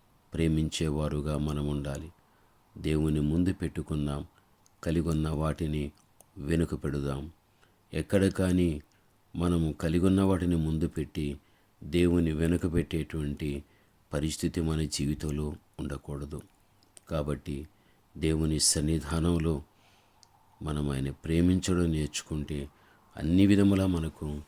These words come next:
మేలే జరుగుతుంది. ప్రార్థన. మంచి యేసయ్య, ఘనమైన మీ నామమునకు స్తోత్రాలు. మీ ప్రియబిడ్డలు మీ మాటలు వింటూ ఉంటున్నారు.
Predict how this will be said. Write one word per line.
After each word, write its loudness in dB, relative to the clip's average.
మేలే 2
జరుగుతుంది. -4
ప్రార్థన. -4
మంచి 2
యేసయ్య, 2
ఘనమైన 4
మీ 2
నామమునకు -2
స్తోత్రాలు. -2
మీ 4
ప్రియబిడ్డలు 2
మీ 4
మాటలు 0
వింటూ -2
ఉంటున్నారు. -4